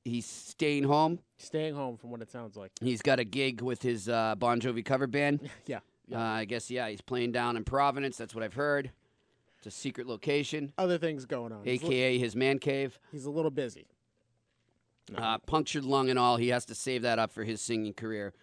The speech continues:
Speaker 1: after the, uh, the football career is over. And, and, you know, people are gonna say that, uh, this is kind of, it is a jab. <laughs> I'm not, I'm not
Speaker 2: Yeah.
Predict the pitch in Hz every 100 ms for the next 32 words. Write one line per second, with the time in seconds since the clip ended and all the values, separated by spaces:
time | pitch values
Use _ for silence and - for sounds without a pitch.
0 | _ - - - 120 117 - 117 107 -
1 | _ _ _ 110 110 104 101 101 95 85
2 | _ _ _ _ _ _ _ - 110 113
3 | 107 131 - 120 104 - 117 107 101 110
4 | 127 190 202 - - - 196 131 73 -
5 | _ - 180 170 170 156 139 127 - 131
6 | 117 107 107 107 98 95 95 - 107 _
7 | _ _ _ _ _ _ _ _ _ -
8 | 127 120 - 135 113 110 104 - - 208
9 | 190 113 104 76 - - 156 220 160 -
10 | 190 170 180